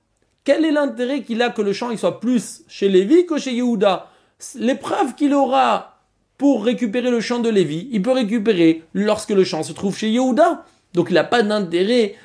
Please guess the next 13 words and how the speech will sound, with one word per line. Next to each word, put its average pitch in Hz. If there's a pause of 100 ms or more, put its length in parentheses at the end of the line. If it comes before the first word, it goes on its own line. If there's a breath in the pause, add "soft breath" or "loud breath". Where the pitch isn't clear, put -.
(120)
à 165
ce 160
que -
le 196
champ 190
ne 190
soit 170
pas 143
chez 170
Yehuda. 202 (1500 loud breath)
Répond 185
la 240
Gemara, 170